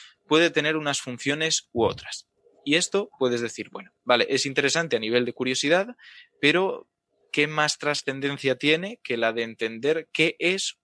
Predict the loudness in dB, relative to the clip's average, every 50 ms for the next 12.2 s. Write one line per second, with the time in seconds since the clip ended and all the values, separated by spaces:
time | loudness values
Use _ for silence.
0 | _ _ -6 -6 -4 -2 0 0 0 0 -2 _ -10 -10 -8 -4 -2 -2 -2 -2
1 | -2 -4 -4 0 0 -2 -2 -2 -6 -12 -16 -16 -6 -2 2 4 4 4 4 2
2 | -4 -6 -4 -4 -4 -2 -2 -2 -4 -2 -2 -2 -2 -2 -4 -8 -10 -10 -8 -6
3 | -6 -6 -4 -4 -4 -4 -4 -4 -6 -10 -4 -4 -4 -2 -2 -2 -4 -2 -2 -4
4 | -4 -2 0 -2 -2 2 2 4 4 6 4 4 2 -2 -6 -8 -8 -6 -10 -12
5 | -12 -16 -20 _ _ -18 -16 -14 -14 -16 -16 -12 _ 0 2 2 2 2 0 0
6 | 2 2 2 2 0 -2 -6 -4 _ -2 -2 0 0 -2 -2 2 0 -2 0 0
7 | -4 0 0 0 0 0 -4 -8 -10 -4 -2 0 2 2 2 0 0 2 2 0
8 | 2 2 0 -2 -2 -4 -10 _ _ _ _ _ _ _ _ _ _ _ _ _
9 | _ _ _ _ -8 -2 0 2 2 2 2 0 0 2 4 4 4 2 2 0
10 | 0 0 0 -2 -4 0 2 2 4 4 2 0 0 0 -6 -10 -14 _ _ _
11 | -20 -20 -20 -20 -20 _ _ -6 -6 0 2 2 2 2 0 -4 -4 -4 -2 -2
12 | -2 -2 -2